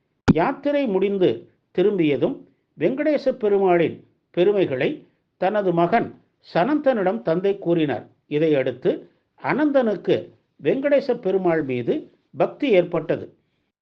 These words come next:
தன் மனத்தால் அவரை வழிபட்டு வந்தான்.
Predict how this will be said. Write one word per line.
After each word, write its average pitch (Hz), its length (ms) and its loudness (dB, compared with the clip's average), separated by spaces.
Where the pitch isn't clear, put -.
தன் 180 480 0
மனத்தால் 180 720 0
அவரை 175 280 0
வழிபட்டு 196 460 0
வந்தான். 147 400 0